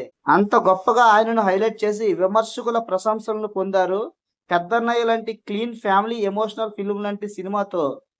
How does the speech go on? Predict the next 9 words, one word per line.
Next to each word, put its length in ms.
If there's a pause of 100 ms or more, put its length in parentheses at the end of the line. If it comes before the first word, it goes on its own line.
(140)
బాలయ్యకు 520
సరికొత్త 520
విజయాన్ని 440
అందించి 480 (560)
ఇలా 240
శరత్ 360
బాలయ్య 440
కాంబోకి 500
కూడా 320